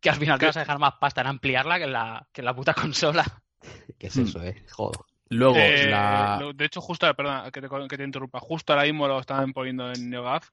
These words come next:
Speaker 4: que Nintendo soportará tarjetas A S, S D X C hasta dos teras.
Speaker 2: Sí, exacto.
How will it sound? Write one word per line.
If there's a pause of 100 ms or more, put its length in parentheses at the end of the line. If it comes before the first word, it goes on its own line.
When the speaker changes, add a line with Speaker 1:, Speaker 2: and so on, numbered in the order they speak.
Speaker 4:
que
Nintendo
soportará (280)
tarjetas
A
S,
S
D (320)
X
C (540)
hasta
dos
teras. (320)
Speaker 2:
Sí, (380)
exacto.